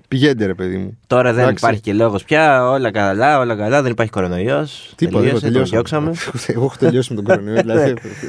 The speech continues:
Speaker 2: <laughs>
Speaker 1: φυλάκια, τα
Speaker 2: Πηγαίντε,
Speaker 1: λέμε.
Speaker 2: πηγαίνετε σε αίθουσες.
Speaker 1: Σειρές.
Speaker 2: Σειρές, λοιπόν. Ε, καταρχάς υπάρχει, γίνεται χαμός με
Speaker 1: Να
Speaker 2: το
Speaker 1: σου κάνω, να βάλω ένα disclaimer.
Speaker 2: Ναι.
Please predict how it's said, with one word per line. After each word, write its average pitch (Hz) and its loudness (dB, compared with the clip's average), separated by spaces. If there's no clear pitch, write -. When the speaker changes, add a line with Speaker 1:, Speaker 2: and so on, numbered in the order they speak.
Speaker 2:
<laughs> - -4
Speaker 1:
φυλάκια, 131 0
τα 117 0
Speaker 2:
Πηγαίντε, 123 4
Speaker 1:
λέμε. 92 -8
Speaker 2:
πηγαίνετε 117 0
σε 110 -4
αίθουσες. - -6
Speaker 1:
Σειρές. 135 -2
Speaker 2:
Σειρές, 117 0
λοιπόν. 113 0
Ε, 120 2
καταρχάς 151 -2
υπάρχει, 208 -4
γίνεται 185 -2
χαμός 180 0
με 208 2
Speaker 1:
Να 143 4
Speaker 2:
το 143 2
Speaker 1:
σου 190 2
κάνω, 156 0
να 135 -2
βάλω 139 0
ένα 139 -2
disclaimer. 147 0
Speaker 2:
Ναι. 95 0